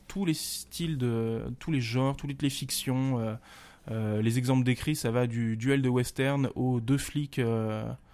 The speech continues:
euh, dont un pourri, euh, dans une ville mafieuse, jusqu'à, euh, le combat entre deux, euh, entre deux filles à un bal de promo parce qu'il y en a une qui a volé un copain. Enfin, c'est, c'est n'importe quoi,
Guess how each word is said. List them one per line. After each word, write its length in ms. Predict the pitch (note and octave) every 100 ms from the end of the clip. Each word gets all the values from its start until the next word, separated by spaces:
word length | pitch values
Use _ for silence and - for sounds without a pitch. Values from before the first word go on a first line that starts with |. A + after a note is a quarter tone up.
| - - - -
euh, 180 | A2+ A2+
dont 220 | A#2 -
un 80 | C3
pourri, 500 | - B2 C3 C#3 C3+
euh, 580 | A2 A2 G#2 G#2+ G2 A#2
dans 140 | A#2+
une 180 | A#2 A#2+
ville 160 | A#2 B2
mafieuse, 600 | A#2 A#2 C#3 D3 D3+ A#2+ - - - - - A#2+
jusqu'à, 560 | G#2+ B2+ - D3+ D#3
euh, 760 | C#3 A#2 A2 G#2+ G#2+ A2 A2+ A#2 A#2+ -
le 360 | B2+ A#2+ A#2 A#2
combat 320 | A2+ B2+ B2+
entre 300 | C#3+ A#2+ B2+
deux, 320 | A2+ C3 C#3 A#2
euh, 300 | A2 G#2+ A2+ -
entre 260 | A#2+ -
deux 120 | B2 C3+
filles 300 | - D#3 C#3+
à 60 |
un 80 | A#2
bal 160 | A#2 C3
de 80 | B2
promo 400 | - B2+ C3 D3
parce 200 | A2+ -
qu'il 140 | A#2+
y 80 | A#2+
en 60 |
a 40 | A#2
une 100 | C3
qui 80 | A#2
a 40 |
volé 160 | A2+ A#2
un 60 |
copain. 240 | A#2 B2+ D#3
Enfin, 280 | C#3+ A#2 C3 - - - -
c'est, 260 | - D#3 -
c'est 180 | - B2+
n'importe 400 | B2 F3 G#3 F3+
quoi, 240 | C#3+ E3